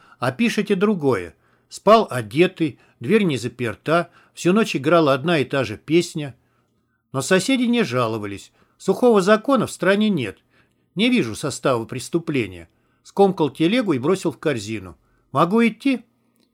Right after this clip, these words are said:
«Женился бы ты, что ли, Михалыч? А на ком?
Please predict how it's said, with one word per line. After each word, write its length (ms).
«Женился 480
бы 120
ты, 140
что 260
ли, 120
Михалыч? 640
А 120
на 140
ком? 360